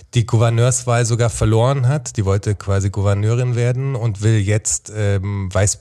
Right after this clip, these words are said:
President Candidate werden mit dem Trump zusammen so. Also der hat noch nichts gesagt, dass das passieren wird, aber sie biedert sich halt sehr an. Und dann sitzt sie bei dem Piers Morgan und dann geht's halt um Gun Control wieder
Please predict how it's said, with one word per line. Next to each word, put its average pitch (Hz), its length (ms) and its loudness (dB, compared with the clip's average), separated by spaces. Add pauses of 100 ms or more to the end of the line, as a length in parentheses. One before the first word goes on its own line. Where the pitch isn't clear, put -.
President 98 600 -2
Candidate 90 680 -4 (120)
werden 98 580 0
mit 110 220 -2
dem 95 80 -2
Trump 95 360 -2
zusammen 82 380 -4
so. 78 200 -10
Also 85 280 -2 (420)
der 92 120 2
hat 98 180 -2
noch 104 140 2
nichts 107 240 2
gesagt, 101 340 0
dass 101 140 0
das - 120 -4
passieren 131 520 0
wird, 139 160 2
aber 107 280 2 (220)
sie - 160 -2
biedert 123 400 2
sich 113 240 0
halt 98 160 0
sehr 98 300 0
an. 101 180 -4 (320)
Und 110 160 -2
dann 110 160 2
sitzt 139 340 -2
sie 139 140 0
bei 117 160 0
dem 110 180 0
Piers 117 280 0
Morgan 127 420 -2 (640)
und 120 160 0
dann 110 140 2
geht's 113 260 0
halt 110 120 2
um 104 120 -2
Gun 107 200 -2
Control 95 520 2
wieder 101 260 0